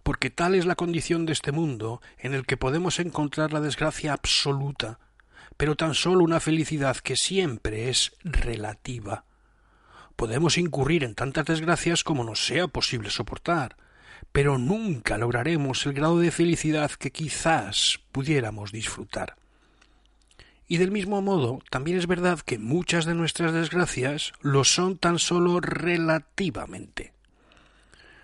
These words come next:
Con frecuencia nos sentimos desgraciados no por la presencia de un mal real, sino por la ausencia de algún bien ficticio,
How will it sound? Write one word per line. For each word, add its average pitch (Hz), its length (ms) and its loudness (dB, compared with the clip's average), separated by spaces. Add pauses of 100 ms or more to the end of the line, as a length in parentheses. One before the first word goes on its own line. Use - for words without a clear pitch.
(180)
Con 139 160 -6
frecuencia 160 680 2 (120)
nos 143 160 -2
sentimos 170 360 0
desgraciados 139 760 2
no 160 260 0
por 180 180 2
la 165 140 2
presencia 147 580 2
de 120 80 -2
un 127 140 -2
mal 131 220 2
real, 120 540 0 (580)
sino 170 340 2
por 156 240 2
la 147 120 4
ausencia 131 840 -2
de 117 120 -4
algún 131 320 -2
bien 127 280 -2
ficticio, - 760 -8